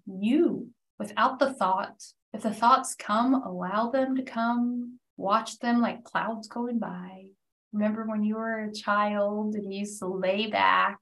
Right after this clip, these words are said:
and watch the clouds go by for hours? That used to bring you probably so much joy. I know it did me. So we're just gonna watch the thoughts go by that want to go by,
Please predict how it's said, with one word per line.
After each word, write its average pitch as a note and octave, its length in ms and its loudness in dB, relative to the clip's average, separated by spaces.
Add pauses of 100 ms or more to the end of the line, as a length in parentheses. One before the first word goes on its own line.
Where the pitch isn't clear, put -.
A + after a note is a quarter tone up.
and F3+ 140 -8
watch - 360 -4
the - 80 -16
clouds - 400 -2
go G3+ 160 -2
by G3 320 0
for G#3 260 -8
hours? - 600 -6
That - 240 -10
used A#3+ 220 -8
to G#3+ 60 -14
bring A3+ 320 -2
you A#3 160 6
probably G#3 420 -4
so - 280 -6
much G#3+ 360 -8
joy. G#3 440 -8 (600)
I G3+ 100 -8
know G#3 180 -4
it - 160 -10
did G3 180 -8
me. G3+ 460 -4 (380)
So - 140 -12
we're G#3+ 80 -4
just G#3+ 120 -8
gonna G3+ 200 -2
watch G#3+ 380 0
the A#3+ 120 -8
thoughts - 440 -2
go A#3+ 160 -2
by - 440 0
that G#3+ 160 -6
want G3 220 -4
to - 100 -16
go G#3 140 -6
by, F#3+ 580 -8